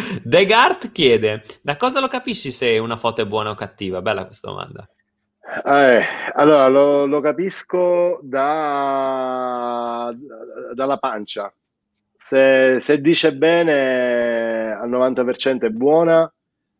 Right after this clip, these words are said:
Speaker 2: Eh, e poi comunque, mm, c'è in realtà una cosa che è difficile da spiegare,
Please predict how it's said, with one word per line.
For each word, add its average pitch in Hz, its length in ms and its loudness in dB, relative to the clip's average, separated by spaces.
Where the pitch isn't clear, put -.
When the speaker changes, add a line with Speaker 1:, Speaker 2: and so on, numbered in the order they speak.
Speaker 2:
Eh, 117 360 0
e 135 80 -4
poi 190 140 4
comunque, 151 840 4
mm, 127 1120 -6
c'è 123 640 2
in 139 100 -6
realtà 139 440 2
una 127 200 -2
cosa 139 280 -6
che 113 760 -2
è 110 40 -6
difficile 120 440 0
da 110 100 2
spiegare, 143 760 2